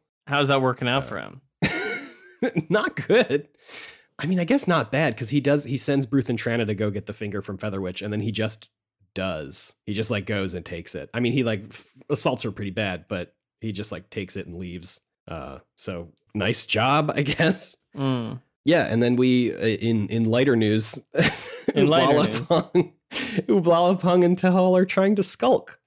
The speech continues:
Speaker 2: Oh,
Speaker 1: Uh,
Speaker 2: yeah.
Speaker 1: they have a whole conversation again, once again, about a single word. They go <laughs> back and forth for a while about skulking, and then they are seen, run away. Uh, we'll come back to that in a second. Oh, no, I guess that's it. Yeah.
Speaker 2: I thought we were leaping to the
Speaker 1: Uh,
Speaker 2: end with them,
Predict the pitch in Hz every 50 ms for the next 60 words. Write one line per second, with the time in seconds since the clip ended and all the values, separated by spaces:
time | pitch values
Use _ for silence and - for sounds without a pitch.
0 | _ - - 113 110 113 110 104 - 127 143 165 156 113 - - - - - 101
1 | 117 113 107 117 113 107 113 104 - 131 123 117 107 - 131 120 113 117 107 -
2 | 127 127 117 - 139 127 123 120 - 113 110 113 123 127 127 127 123 120 120 135
3 | 139 - - 104 127 123 120 110 110 107 98 - - 110 - - - 131 127 120
4 | 110 110 117 117 117 120 120 113 104 104 98 113 110 131 131 - - 147 123 -
5 | - 131 120 120 - - - 120 113 110 113 113 107 113 104 101 92 - - -
6 | - 117 113 120 - 127 117 117 113 110 - - - - - - - _ _ -
7 | 104 107 113 110 107 104 101 92 90 90 - - - 143 139 135 131 127 123 113
8 | - _ _ _ _ - 101 90 87 92 90 107 117 117 113 113 110 110 110 -
9 | _ _ _ _ - 95 95 92 90 90 90 90 87 71 101 107 - 113 101 92
10 | 92 92 - - 92 90 85 87 87 - 92 90 87 - - 101 87 - 92 78
11 | - _ _ _ _ - 135 139 123 110 107 113 107 - 95 - 87 82 - _
12 | _ _ - 120 107 65 - _ _ _ _ _ _ - 143 - - 156 165 156
13 | 135 127 127 143 143 120 120 135 127 117 120 120 135 160 190 180 151 - - 110
14 | 104 87 69 67 -